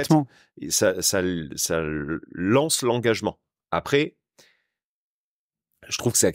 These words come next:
Speaker 2: rééquilibre aussi les gens qui auraient tendance à tout le temps parler, puisqu'en fait, bah là, pour une fois, ils sont pas tout seuls, donc ça leur apprend aussi à écouter les autres. Euh, et je pense que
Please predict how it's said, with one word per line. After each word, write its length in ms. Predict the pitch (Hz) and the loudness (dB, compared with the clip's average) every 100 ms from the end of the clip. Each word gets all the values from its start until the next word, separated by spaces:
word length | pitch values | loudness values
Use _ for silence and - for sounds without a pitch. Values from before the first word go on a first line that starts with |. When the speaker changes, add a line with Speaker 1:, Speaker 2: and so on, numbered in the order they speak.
| - | 0
Speaker 2:
rééquilibre 600 | 95 120 123 135 135 110 | 2 2 2 0 0 4
aussi 400 | 101 - 104 107 | 4 2 0 0
les 200 | 90 90 | 2 2
gens 260 | 90 107 107 | 2 2 0
qui 320 | - 82 80 | -4 -6 2
auraient 220 | 82 80 | 4 4
tendance 400 | - 101 110 - | 2 2 2 2
à 60 | 73 | -2
tout 180 | - 131 | -4 -4
le 60 | |
temps 200 | 123 131 | 0 0
parler, 380 | 123 95 110 196 | 0 0 -2 -4
puisqu'en 260 | - - 76 | -8 -8 -4
fait, 140 | 90 | -2
bah 100 | 80 | 2
là, 140 | 82 98 | 2 2
pour 200 | - 92 | 2 0
une 40 | |
fois, 120 | 90 | 2
ils 40 | 101 | 0
sont 140 | 90 | 0
pas 160 | 82 80 | -2 -4
tout 260 | - - | -6 -10
seuls, 420 | 117 - 120 78 - | -2 2 2 2 -6
donc 300 | 85 104 101 | -2 0 2
ça 140 | - | 2
leur 160 | 85 87 | 4 4
apprend 320 | 104 - 123 | 2 0 -2
aussi 360 | 120 98 - 101 | 0 0 0 2
à 60 | 80 | 2
écouter 380 | 78 - - | 0 -6 -2
les 180 | 101 90 | 0 4
autres. 320 | 107 131 - _ - - - - - _ - | 2 2 -6 _ -18 -14 -14 -14 -18 _ 0
Euh, 580 | 98 90 82 82 82 82 - _ _ | 4 4 4 4 2 0 -6 _ _
et 120 | 101 92 | 0 0
je 140 | 92 | 0
pense 600 | 90 - 139 127 107 - | -2 0 0 0 -2 -4
que 460 | - 95 95 82 | 2 4 6 2